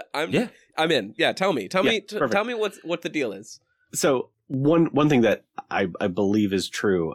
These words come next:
Speaker 3: uh, because it, it has to be in my brain. I
Speaker 1: Mm-hmm.
Speaker 3: don't know when I first saw this movie. Like, this is just a
Speaker 1: Oh,
Speaker 3: movie
Speaker 1: fun.
Speaker 3: that I feel like I've always known of.
Speaker 1: Yeah.
Speaker 3: And it was, like, probably a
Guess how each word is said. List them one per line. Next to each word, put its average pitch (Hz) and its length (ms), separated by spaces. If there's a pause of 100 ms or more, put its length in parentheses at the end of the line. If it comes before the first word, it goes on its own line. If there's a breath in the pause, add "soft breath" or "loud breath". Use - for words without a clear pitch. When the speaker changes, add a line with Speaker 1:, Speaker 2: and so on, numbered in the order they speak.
Speaker 3:
uh, 85 300
because - 680
it, - 80 (120)
it - 120
has 87 160
to - 80
be 82 60
in 78 100
my 80 60
brain. 117 240 (340 loud breath)
I - 60
Speaker 1:
Mm-hmm. - 80
Speaker 3:
don't 202 120
know 139 80
when 131 120
I 127 40
first 120 220
saw 101 100
this 98 160
movie. 131 300 (260 loud breath)
Like, - 120
this 143 160
is 151 140
just 139 160
a 127 40
Speaker 1:
Oh, - 20
Speaker 3:
movie 120 160
Speaker 1:
fun. 104 80
Speaker 3:
that 98 40
I 95 40
feel 120 140
like 110 140
I've 90 180
always 104 560
known 87 380
of. 180 340 (220 loud breath)
Speaker 1:
Yeah. 139 260
Speaker 3:
And 107 140
it 101 100 (180)
was, 113 180
like, 104 200
probably 110 500
a 104 120